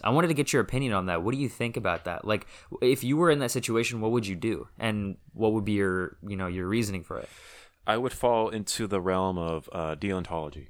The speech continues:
Speaker 2: So I would not break my own principle on saying, uh, I would not break the rule on everyone deserves not to suffer. So it's obvious that one individual is suffering.
Speaker 1: Yeah.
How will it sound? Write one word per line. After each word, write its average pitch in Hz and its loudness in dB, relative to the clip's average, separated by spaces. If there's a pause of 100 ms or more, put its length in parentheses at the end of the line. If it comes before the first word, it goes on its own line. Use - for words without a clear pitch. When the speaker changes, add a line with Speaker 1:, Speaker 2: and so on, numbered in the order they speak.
(160)
Speaker 2:
So 82 -6 (120)
I 95 -2
would 90 -2
not 104 0
break - -2
my 90 0 (120)
own 104 -2
principle 80 -6 (360)
on 80 -4 (480)
saying, 90 -4 (580)
uh, 80 -8 (300)
I - 0
would 101 2
not 117 2
break 123 -2
the 117 -4
rule 104 0
on 85 -4 (880)
everyone 101 0 (440)
deserves 95 -2
not 90 -2
to 92 -6
suffer. - -8 (640)
So 90 -4 (200)
it's 104 -4
obvious 107 2
that 92 0
one 104 -2
individual 98 -4
is - -4
suffering. 78 -4 (720)
Speaker 1:
Yeah. 98 -2